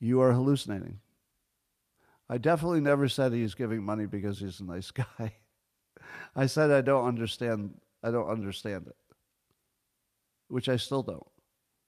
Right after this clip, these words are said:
Yeah. So there's something about it that I don't understand.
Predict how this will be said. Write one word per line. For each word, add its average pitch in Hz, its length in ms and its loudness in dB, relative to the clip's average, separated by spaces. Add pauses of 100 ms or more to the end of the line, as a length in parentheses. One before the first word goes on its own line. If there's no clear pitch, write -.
(320)
Yeah. - 80 -16 (340)
So 143 160 -2
there's 139 180 0
something 170 340 0
about 120 300 2
it 107 80 -2
that 110 100 -2
I 107 100 -2
don't 101 220 -2
understand. 95 400 -8